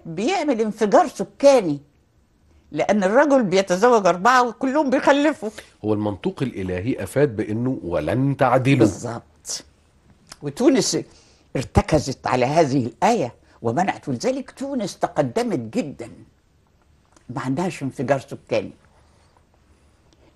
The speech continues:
Speaker 1: تونس تقدمت في التعليم. أنت عارف إن أنا كتبي أيام السادات ومبارك كانت ممنوعة هنا،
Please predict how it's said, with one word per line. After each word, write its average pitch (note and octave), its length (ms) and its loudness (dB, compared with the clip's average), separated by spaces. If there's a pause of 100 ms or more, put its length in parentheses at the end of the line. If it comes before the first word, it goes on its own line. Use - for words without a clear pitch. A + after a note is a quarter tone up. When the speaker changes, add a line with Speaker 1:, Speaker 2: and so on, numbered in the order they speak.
Speaker 1:
تونس G#3+ 300 -2
تقدمت F3 560 -6 (280)
في - 140 -20
التعليم. E3+ 640 -6 (180)
أنت D#3+ 160 -8
عارف B3+ 320 -10
إن F3 100 -6
أنا G3 140 -6
كتبي D3+ 500 -8 (1120)
أيام F3 240 0
السادات D3+ 520 2
ومبارك B2+ 440 -2
كانت B2+ 320 -4
ممنوعة C#3+ 420 2
هنا، A#2+ 280 -6